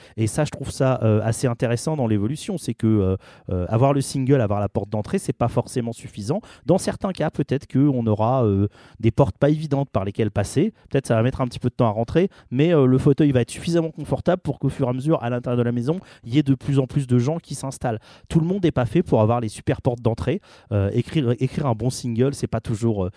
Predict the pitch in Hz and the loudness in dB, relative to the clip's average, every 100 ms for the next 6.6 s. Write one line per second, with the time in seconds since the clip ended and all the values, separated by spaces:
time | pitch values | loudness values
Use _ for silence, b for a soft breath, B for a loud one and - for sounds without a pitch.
0 | b b - 117 110 110 107 - 180 139 | b b -6 -4 -2 -2 -2 -4 -4 0
1 | 131 143 139 123 120 110 113 110 - 131 | 2 2 -2 -2 -2 -2 -2 -4 -4 -4
2 | 143 - 135 147 131 117 117 120 143 147 | -4 -8 -4 0 2 0 -2 -2 -4 -4
3 | 117 - - 131 117 92 B B - 98 | -4 -8 -6 -2 -2 -4 B B -8 -6
4 | - 131 113 - - - 107 120 110 117 | -4 -2 -4 -4 -10 -6 -4 -2 0 0
5 | 113 98 98 98 95 B B B - 87 | 0 0 0 -2 -4 B B B -6 -4
6 | 90 95 - 208 - | -2 -4 -4 -8 -6